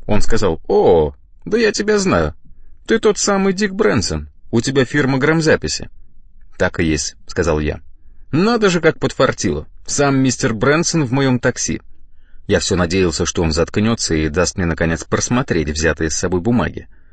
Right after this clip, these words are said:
Но водитель не умолкал. Он сказал, что хоть и крутит днём баранку, но по вечерам играет в рок-группе на ударных.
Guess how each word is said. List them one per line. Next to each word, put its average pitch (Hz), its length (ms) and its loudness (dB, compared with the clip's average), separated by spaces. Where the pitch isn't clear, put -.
Но 120 180 2
водитель 117 440 2
не 104 80 2
умолкал. 87 600 -2
Он 107 160 2
сказал, 107 340 0
что 107 160 -4
хоть - 220 -4
и 131 40 -4
крутит 90 380 -4
днём 85 240 -2
баранку, 117 540 -2
но 113 120 2
по 139 80 0
вечерам 139 520 0
играет 117 360 0
в 98 60 -4
рок-группе 104 540 0
на 104 140 2
ударных. 98 540 -2